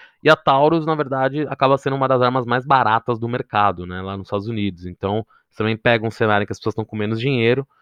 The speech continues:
é, acaba sendo um pouco natural a com-, aquisição de marcas, de armas da marca da Taurus, e realmente tudo indica aí, a mídia especializada, que a Taurus vendeu muito, então deve apresentar um balanço aí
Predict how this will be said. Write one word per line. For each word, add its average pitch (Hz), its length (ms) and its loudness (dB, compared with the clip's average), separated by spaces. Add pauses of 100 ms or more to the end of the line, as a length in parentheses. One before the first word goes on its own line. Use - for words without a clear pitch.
(380)
é, - 80 -10 (200)
acaba 117 300 0
sendo 120 200 0
um 110 40 -2
pouco 120 220 0
natural 107 680 4
a 107 60 -2
com-, 101 360 -2
aquisição 107 460 -4
de 104 160 -8 (280)
marcas, 104 760 -4 (120)
de 101 260 -2
armas 104 320 0
da 104 80 2
marca 104 260 0
da 110 100 2
Taurus, 110 520 2
e 113 100 2
realmente 107 560 0
tudo 123 200 0
indica 110 400 0
aí, 104 240 2
a 101 60 4
mídia 104 200 -6
especializada, 101 720 -4 (340)
que 110 80 -2
a 98 40 0
Taurus 107 320 2
vendeu 113 300 2
muito, 113 440 -2
então 107 340 0
deve 104 280 0
apresentar 101 420 -2
um 104 80 -2
balanço 101 480 0
aí 98 180 0